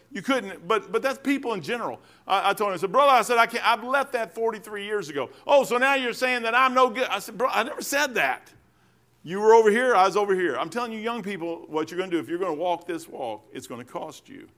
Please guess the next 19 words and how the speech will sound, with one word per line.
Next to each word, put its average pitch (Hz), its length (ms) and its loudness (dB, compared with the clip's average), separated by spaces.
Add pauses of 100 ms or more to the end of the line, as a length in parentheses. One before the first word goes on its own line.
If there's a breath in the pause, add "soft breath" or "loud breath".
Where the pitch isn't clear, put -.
(760 soft breath)
But 180 200 -2
the 175 120 0
payout 160 800 -2
in 139 120 -6
eternity 123 640 -6
is 110 140 -8
far 160 300 -4
beyond 127 280 -8
it. 101 160 -14
Verse 170 220 -4
sixty-two, 156 680 -4 (520 loud breath)
twenty-four 214 440 4
sixty-two. 147 640 -4
I'm 170 140 -2
telling 208 220 0
you, 185 60 -2
it's 190 100 -2
just 131 200 -8
great. 127 300 -4